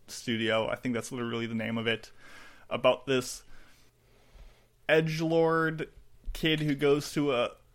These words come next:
school of, like, five other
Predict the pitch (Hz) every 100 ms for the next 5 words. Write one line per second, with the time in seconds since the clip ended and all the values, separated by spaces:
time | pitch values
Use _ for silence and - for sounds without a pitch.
0 | - - - - 165 156 160 156 147 123
1 | 127 117 - - - - - - - 143
2 | 131 143 143 139 135 127 131 131 135